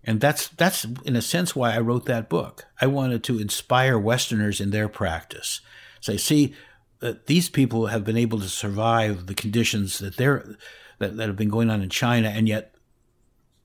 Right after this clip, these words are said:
they're, they're doing their practice. So, um, you guys should work a little harder." <laughs> That's, that was really my idea. And also it made me want to do that in my own life too.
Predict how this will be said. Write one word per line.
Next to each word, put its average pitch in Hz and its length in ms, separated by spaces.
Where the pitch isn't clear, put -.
they're, 123 320
they're 113 180
doing 110 300
their 110 160
practice. - 480
So, 92 280
um, 92 340
you 113 180
guys 104 220
should 101 220
work 101 180
a 92 60
little 92 180
harder." 92 460
<laughs> - 220
That's, - 280
that 143 120
was 135 160
really 147 200
my 123 160
idea. 123 300
And 120 100
also 147 240
it 127 80
made 131 180
me 131 220
want 117 280
to 107 80
do 110 180
that 101 320
in 101 80
my 101 140
own 101 140
life 98 280
too. 98 300